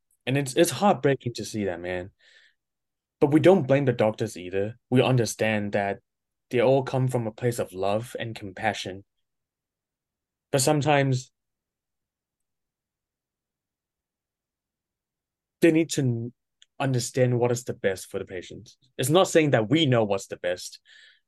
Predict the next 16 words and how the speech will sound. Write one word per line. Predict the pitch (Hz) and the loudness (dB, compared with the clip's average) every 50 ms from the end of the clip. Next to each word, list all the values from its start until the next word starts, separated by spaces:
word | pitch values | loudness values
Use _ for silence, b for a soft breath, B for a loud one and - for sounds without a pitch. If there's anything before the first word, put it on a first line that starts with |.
| _ _ _ _ _ _ | _ _ _ _ _ _
It's | - 135 | -6 -2
just | 147 165 160 - | -2 0 2 2
by | 170 | 2
having | 147 131 160 160 147 156 151 143 139 135 135 127 131 135 123 | 4 4 4 4 4 4 2 2 0 -2 -2 -4 -4 -4 -2
more | 127 135 143 147 135 | 0 0 2 2 0
time. | 131 - - - - 127 131 127 117 107 98 95 - - | -2 -4 -10 -10 -6 -4 -2 -2 -2 -4 -6 -8 -6 -4
If | 135 131 131 | -4 -2 -2
they | 127 143 147 | 0 -2 -2
have | 143 143 147 135 120 | 0 -2 -4 -4 -4
more | 113 120 120 113 | -4 -4 -4 -4
time | 110 - - 123 117 110 110 | -4 -6 -6 -6 -6 -6 -6
to | 110 110 | -8 -12
talk | - - - 135 135 127 131 | -8 -2 0 0 0 0 -2
to | - | -6
the | 110 107 - | -8 -8 -6
patients, | 107 101 95 87 - 90 82 87 101 - - | -6 -6 -6 -6 -10 -14 -14 -14 -18 -20 -20